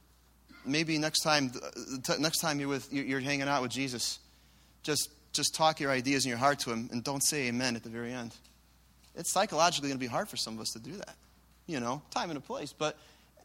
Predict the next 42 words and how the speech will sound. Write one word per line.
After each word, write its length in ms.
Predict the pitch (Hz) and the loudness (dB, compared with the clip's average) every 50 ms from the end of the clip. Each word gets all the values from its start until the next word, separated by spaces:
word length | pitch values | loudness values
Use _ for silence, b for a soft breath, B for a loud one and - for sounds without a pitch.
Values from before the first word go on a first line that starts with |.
| _ _ - | _ _ -10
just 200 | - 320 - - | -10 -8 -8 -6
saying, 300 | - 269 - 123 - - - - - _ - | -4 -4 -2 -2 -4 -6 -10 -18 -20 _ -8
just 180 | - 180 151 151 | -6 -6 -6 -6
a 40 | |
thought. 360 | 135 - 156 135 120 104 - B B B B B B B B B B B B B - | -6 -4 -4 -4 -4 -4 -6 B B B B B B B B B B B B B -6
Um, 420 | - 139 135 131 127 123 120 107 - - - | -4 -2 0 2 2 0 0 -2 -4 -10 -2
God, 280 | - 156 151 151 151 143 | 6 8 10 10 10 8
I, 80 | 139 131 | 6 4
<laughs> 360 | 123 - - - - - - | 2 0 -4 -6 -6 -4 -2
I 40 | 165 | -2
thank 300 | - - - 185 170 - | -2 0 -2 -2 -2 0
you 80 | 151 | 0
so 160 | - - 151 | 2 2 2
much 240 | 139 143 143 135 - | 4 4 4 4 2
for, 220 | - - 123 120 110 B B B B B B B B B B B B | 0 0 0 -2 -2 B B B B B B B B B B B B
uh, 140 | - 135 127 | 2 2 2
the 100 | 123 127 | 2 2
pri-, 180 | - - 147 - - | 2 2 2 2 2
the, 180 | 123 131 131 | 4 4 4
the, 220 | 123 123 139 - - | 6 6 6 6 6
uh, 200 | 143 131 - 131 | 6 4 4 4
the, 280 | 135 127 127 127 123 - 127 | 4 4 4 4 4 0 -2
the 180 | 120 120 117 | -2 0 0
humbling, 460 | 117 131 135 131 131 131 127 127 123 123 | 2 2 0 0 0 0 0 2 2 2
uh, 160 | 120 120 117 113 B B B B | 2 2 0 -2 B B B B
honor 200 | 135 127 127 123 | -2 0 0 0
and 80 | 120 113 | -2 -2
privilege 320 | - 139 123 127 120 - | -2 -2 -2 0 0 -2
to 80 | - 127 | -2 -2
be 160 | 117 127 127 | 0 2 2
up 120 | 123 120 - | 2 2 0
here, 140 | 131 120 | -4 -2
God, 280 | 113 120 113 113 113 110 - - - - _ _ _ _ _ - - _ - - - | 0 2 2 2 0 -2 -8 -14 -20 -20 _ _ _ _ _ -20 -10 _ -10 -8 -6
and 160 | - 135 123 | -6 -4 -2
just 180 | 113 131 127 - | -2 -2 -2 0
to 80 | 135 120 | 4 4
share 300 | - - 135 127 127 123 | 6 6 6 4 2 0
what 200 | 117 123 123 123 | 0 2 4 6
I'm, 220 | 131 131 131 131 | 6 6 4 2
what 180 | - 127 131 127 | 0 0 2 4
I'm 220 | 131 131 127 127 | 4 4 4 4
learning, 520 | 127 127 127 123 123 123 120 120 123 120 | 4 4 4 4 2 0 0 -2 -2 -4